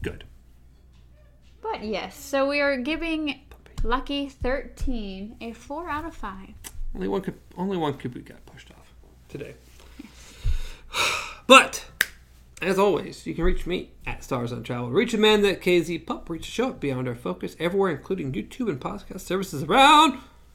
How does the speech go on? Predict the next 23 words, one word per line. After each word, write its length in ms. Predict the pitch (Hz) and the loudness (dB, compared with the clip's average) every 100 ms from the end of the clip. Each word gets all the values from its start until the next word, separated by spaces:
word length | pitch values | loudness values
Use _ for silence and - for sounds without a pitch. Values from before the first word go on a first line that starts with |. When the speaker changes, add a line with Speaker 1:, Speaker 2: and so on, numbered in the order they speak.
| - - - | -20 -20 -16
Speaker 1:
the 80 | 131 | -14
globe. 340 | 143 135 123 - - - - - | -10 -10 -12 -20 -20 -20 -16 -8
Speaker 2:
Maybe 320 | 269 285 220 | -6 -6 -8
in 240 | 247 262 277 | -10 -10 -10
space. 600 | - 262 262 - - - - - - - - - - - - - 254 | -14 -20 -20 -20 -20 -20 -20 -20 -20 -20 -20 -20 -20 2 8 8 8
Speaker 1:
I 60 | |
mean, 240 | 240 233 196 - - | 4 2 -2 -10 -12
the 60 | - | -6
planets 460 | - 165 143 - | 2 2 2 -2
hadn't 240 | - 135 131 | -6 -6 -4
said 160 | 123 127 | -8 -8
they, 120 | 127 | -12
they 220 | - 160 | -4 0
haven't 200 | 151 143 | 0 0
gained 240 | 135 131 117 | -2 -2 -4
the 80 | |
audiences 440 | 120 120 113 127 123 | -6 -8 -8 -10 -8
yet, 180 | 120 - | -10 -10
but 160 | - | -6
you 120 | 208 | -2
never 200 | 220 123 117 | 0 -2 -8
know, 120 | 113 | -10
really. 340 | - 123 143 | -8 -8 -10